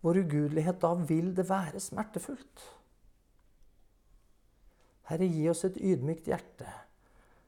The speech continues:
slik at vi lytter, at vi tar imot, at vi faller ned og omvender oss til deg, og gir deg rett i at, ja, Herre, dine ord er gode ord. De kommer fra Gud,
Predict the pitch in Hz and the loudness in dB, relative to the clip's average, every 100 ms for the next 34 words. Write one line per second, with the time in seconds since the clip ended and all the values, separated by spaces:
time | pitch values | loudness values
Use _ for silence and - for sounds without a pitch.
0 | _ _ _ - - 160 160 160 156 156 | _ _ _ -14 -2 0 2 0 2 2
1 | 147 - - _ - 165 - - - 165 | 2 -2 -12 _ -6 -6 -6 -10 -8 -8
2 | - - _ _ _ _ _ _ _ _ | -10 -20 _ _ _ _ _ _ _ _
3 | - - - 123 131 143 202 180 - - | -12 -8 -4 -2 0 2 0 -2 -10 -18
4 | - - _ - _ _ - 143 160 156 | -20 -20 _ -20 _ _ -12 -6 -4 -2
5 | - 139 156 143 147 - 131 123 127 127 | 2 4 4 4 2 2 0 2 0 0
6 | 135 143 - - 151 131 131 123 - _ | -2 -2 -6 -6 -4 -2 -2 -6 -10 _
7 | _ - _ _ _ _ - 151 143 156 | _ -20 _ _ _ _ -2 0 2 2
8 | 139 135 135 151 - - 135 131 131 - | 4 4 2 -2 -6 0 2 2 0 -8
9 | - 127 135 135 135 127 127 - - - | -4 2 2 2 -2 -4 -6 -10 -20 -14
10 | - 151 135 - 143 151 147 - 135 135 | 0 2 4 2 0 0 0 -2 -4 0
11 | 156 135 120 147 143 156 98 - - _ | 0 2 2 2 2 2 0 -8 -20 _
12 | _ _ _ - _ _ - - _ _ | _ _ _ -20 _ _ -20 -20 _ _
13 | _ _ - _ _ 139 139 - 120 120 | _ _ -20 _ _ -4 0 0 0 0
14 | 135 - 135 127 185 208 160 | -2 -2 -2 2 2 2 -4